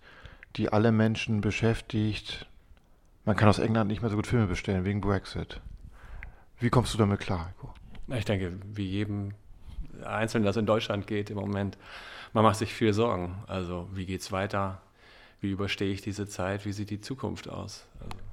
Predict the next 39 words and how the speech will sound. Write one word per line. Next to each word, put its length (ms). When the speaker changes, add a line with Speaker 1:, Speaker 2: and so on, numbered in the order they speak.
Speaker 1:
Hast 240
du 60
dich 160
schon 140
mit 120
Notrationen 800
eingedeckt 640
und 240
Hamsterkäufen 840
an 460
englischen 500
Filmen, 420
Arrow 560
et 120
cetera? 360
Speaker 2:
Ja, 120
natürlich. 480
Ich 140
meine, 160
ist 120
klar. 180
Die 40
letzten 260
vier 140
Monate 420
waren 320
vollgestopft 680
von, 540
äh, 260
ja, 100
vollgestopfte 540
Warenkörbe. 560
Und 100
dann 100
habe 120
ich 80
sie 100
wieder 160
geleert. 420